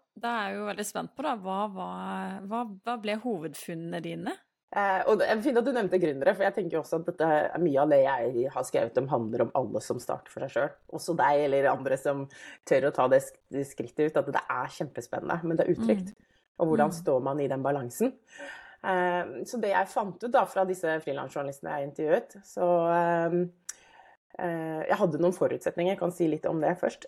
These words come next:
Speaker 2: Eh, jeg hadde noen forutsetninger for hvem jeg valgte. Så de måtte i alle fall ha vært frilansere mer enn fem år og klart seg over tid. Så jeg ville på en måte se hvordan klarer man å føle en trygghet over tid.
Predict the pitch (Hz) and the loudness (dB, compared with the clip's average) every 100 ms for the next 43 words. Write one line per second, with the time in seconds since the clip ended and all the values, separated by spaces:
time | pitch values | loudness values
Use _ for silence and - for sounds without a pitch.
0 | - 175 185 175 156 170 160 - - - | 0 2 2 2 0 0 0 -2 -8 -8
1 | 156 151 147 147 147 139 147 165 139 - | -2 0 0 0 -4 -6 -4 -4 -6 0
2 | 226 214 - _ _ - 170 175 175 - | 0 0 -12 _ _ -8 -2 0 0 2
3 | 175 151 131 139 180 170 170 151 147 - | 4 4 4 2 0 0 2 0 0 -6
4 | 143 - - 151 139 139 147 143 135 165 | -8 -8 -6 -4 -4 -4 -4 0 4 4
5 | 175 156 - 143 135 - 135 131 160 196 | 4 -2 -2 -2 -2 0 2 2 0 2
6 | 208 175 - - - _ 160 156 151 160 | 2 2 -6 -20 -20 _ 4 4 4 2
7 | 151 156 156 151 139 135 143 170 - 170 | -2 0 2 2 0 -2 0 -2 0 0
8 | 143 120 120 123 123 131 151 - _ _ | 2 0 -4 -6 -4 0 0 -2 _ _
9 | _ _ 196 139 127 156 143 147 165 180 | _ _ 2 2 2 -4 -4 -2 -2 -2
10 | 247 247 | -2 -2